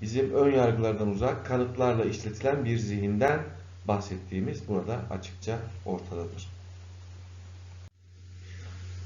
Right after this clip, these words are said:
Değerli arkadaşlar, eleştirel düşünme kişinin düşünce sistemindeki yapıları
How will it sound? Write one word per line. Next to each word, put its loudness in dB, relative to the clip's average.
Değerli 12
arkadaşlar, 8
eleştirel 6
düşünme -4
kişinin -6
düşünce -4
sistemindeki 0
yapıları 4